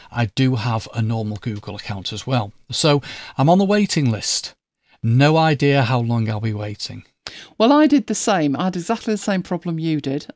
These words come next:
Speaker 2: Um, my account is a Google Workspace account as well. But I do have a secondary one. And I signed up, I got confirmation, but I'm not holding my breath. It didn't even tell me that I was twenty-one millionth in the queue. So I dread to think how
Speaker 1: Oh.
Speaker 2: many people are in front of me.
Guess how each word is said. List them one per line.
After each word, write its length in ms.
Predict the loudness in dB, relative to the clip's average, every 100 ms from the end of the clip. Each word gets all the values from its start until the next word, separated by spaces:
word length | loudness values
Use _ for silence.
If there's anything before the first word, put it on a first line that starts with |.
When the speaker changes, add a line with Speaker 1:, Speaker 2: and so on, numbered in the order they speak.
| -10
Speaker 2:
Um, 320 | -8 -6 -4
my 380 | -4 -2 -2 -4
account 360 | -8 -6 -4 -6
is 100 | -6
a 40 |
Google 240 | -4 -4 -4
Workspace 480 | -6 -8 -8 -8
account 300 | -8 -8 -8
as 100 | -8
well. 240 | -6 -8 -10 -16 -20 _ 2
But 260 | 2 0
I 160 | -6 -4
do 220 | -2 -2
have 160 | -4 -4
a 60 |
secondary 460 | -4 -4 -2 -2 -2
one. 280 | -2 -4 -6 -16 -20 -8
And 140 | -6
I 20 | -2
signed 320 | 2 2 2
up, 140 | 0
I 40 | -2
got 160 | -2
confirmation, 640 | -4 -6 -4 -4 -4 -6 -6
but 120 | -6
I'm 160 | -6 -6
not 220 | -6 -8
holding 440 | -8 -6 -4 -4 -2
my 180 | -4
breath. 460 | -4 -4 -4 -6 _ -20 -12
It 80 | -2
didn't 200 | 2 4
even 340 | 4 2 2 0
tell 300 | 2 4 4
me 120 | 4
that 160 | 2
I 60 | 0
was 120 | -2
twenty-one 460 | -2 -2 0 0 0
millionth 340 | 2 0 2
in 120 | 0
the 80 | 0
queue. 340 | 0 2 2 0 _ _ _
So 260 | 0 2 4
I 80 | 2
dread 200 | 2 2
to 60 | 2
think 240 | 2 2
how 80 | 2
Speaker 1:
Oh. 20 |
Speaker 2:
many 140 | 0 0
people 320 | -2 -2 -2
are 40 |
in 40 | -2
front 260 | -4 -6
of 100 | -6
me. 140 | -8